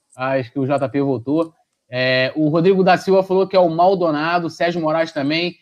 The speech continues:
Cantarino, David Braz. É, e, pô, o David Braz também, que a galera comentando bastante.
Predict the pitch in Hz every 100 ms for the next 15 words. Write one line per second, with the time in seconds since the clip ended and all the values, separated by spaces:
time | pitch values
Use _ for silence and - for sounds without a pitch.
0 | _ - _ 196 196 185 170 160 135 113
1 | 104 180 175 147 120 135 156 170 160 -
2 | _ _ _ - 135 139 139 135 139 117
3 | - 160 131 160 175 151 185 190 185 190
4 | 190 196 196 190 190 196 208 190 156 170
5 | 202 214